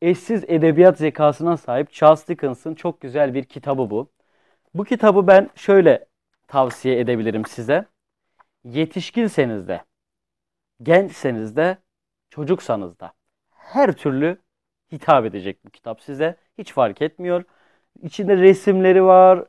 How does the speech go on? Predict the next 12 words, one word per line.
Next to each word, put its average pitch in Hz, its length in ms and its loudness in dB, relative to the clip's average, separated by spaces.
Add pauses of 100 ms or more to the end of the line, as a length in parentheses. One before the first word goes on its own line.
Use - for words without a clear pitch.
(120)
canlandırmalar 170 880 2
var. 170 460 4
Karakterleri 151 680 -2
kafanızda 147 500 -6
daha 139 160 0
kolay 143 300 -2
canlandırmanız 139 640 -4
için 143 100 -16
çok - 220 -12
güzel 139 220 -12
çizimler 127 560 -4
var. 147 340 0